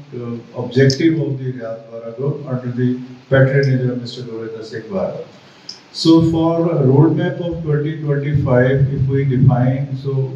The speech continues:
we are well prepared to deliver to the society। ਅਸੀਂ ਆਪਣੇ ਆਪ ਨੂੰ ਤਿਆਰ ਕੀਤਾ ਹੈ for any kind of adversity at least in the field of higher education.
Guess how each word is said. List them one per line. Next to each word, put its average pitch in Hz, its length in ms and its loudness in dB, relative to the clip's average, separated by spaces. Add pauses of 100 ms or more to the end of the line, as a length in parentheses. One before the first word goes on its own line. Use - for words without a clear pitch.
(180)
we 147 320 0
are 135 280 0
well 135 340 -2
prepared 123 680 -2
to 123 100 -2 (120)
deliver 127 360 0 (100)
to 110 160 -10
the - 80 -8
society। 110 680 -6 (460)
ਅਸੀਂ 135 320 0
ਆਪਣੇ 127 280 0
ਆਪ 127 140 2
ਨੂੰ 127 140 0
ਤਿਆਰ 113 280 -4
ਕੀਤਾ 127 280 -4 (100)
ਹੈ 127 100 0 (220)
for 131 140 -6 (180)
any 156 260 0
kind 127 400 -2
of 127 220 -6
adversity 135 480 -2 (520)
at 160 260 2
least 175 260 0
in 147 160 -4
the 143 240 -4
field 127 280 0
of 123 160 -6
higher 104 320 -4
education. 95 420 -16